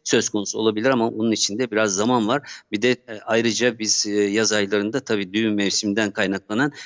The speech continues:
bir miktar daha talepler de, e, söz konusu olabiliyor. Her ne kadar fiyatlar yüksek olsa da, e, talebin yarısı kadar karşılanıyor veya evdeki hesap çarşıya uymuyor, daha az miktarda almak durumunda kalınıyor. O zaman da daha düşük ayarlı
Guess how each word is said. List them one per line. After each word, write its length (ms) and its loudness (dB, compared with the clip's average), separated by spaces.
bir 60 -2
miktar 340 -2
daha 160 2
talepler 540 0
de, 240 0
e, 140 -6
söz 260 -4
konusu 340 -8
olabiliyor. 640 -2
Her 180 2
ne 100 2
kadar 260 2
fiyatlar 420 -2
yüksek 380 -4
olsa 320 0
da, 140 2
e, 320 4
talebin 600 0
yarısı 480 4
kadar 400 0
karşılanıyor 640 -4
veya 280 4
evdeki 400 0
hesap 300 -2
çarşıya 440 0
uymuyor, 360 2
daha 180 4
az 180 2
miktarda 420 -2
almak 360 -2
durumunda 360 2
kalınıyor. 560 4
O 80 0
zaman 320 0
da 160 -4
daha 280 0
düşük 240 0
ayarlı 420 0